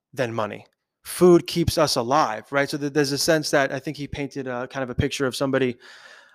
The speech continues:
um, at a supermarket who was pretty much like, like they, they were angry about something small, right? They, they, they allowed themselves to be angry, maybe about the length of the line or something.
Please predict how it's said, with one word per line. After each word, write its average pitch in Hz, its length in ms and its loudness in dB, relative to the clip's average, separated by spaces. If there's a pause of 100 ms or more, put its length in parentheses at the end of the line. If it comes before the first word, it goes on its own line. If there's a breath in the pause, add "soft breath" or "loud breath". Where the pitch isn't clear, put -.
um, 120 500 2 (1000)
at 135 140 2
a 127 80 2
supermarket 131 800 2 (1080)
who 151 180 4
was 131 180 4
pretty 156 240 2
much 143 280 2
like, 127 360 0 (2750)
like 143 140 -2
they, 151 100 6
they 156 160 4
were 151 80 6
angry 160 320 4
about 143 180 4
something 139 320 0
small, 127 500 4
right? 127 160 2
They, 139 140 6
they, 147 240 4
they 143 140 2
allowed 143 220 4
themselves 147 400 0
to 139 40 -8
be 135 160 -4
angry, 135 240 0
maybe 135 180 4
about 127 200 2
the 127 80 -2
length 127 260 -4
of 123 60 -12
the 120 80 -6
line 135 240 0
or 131 80 2
something. 135 360 0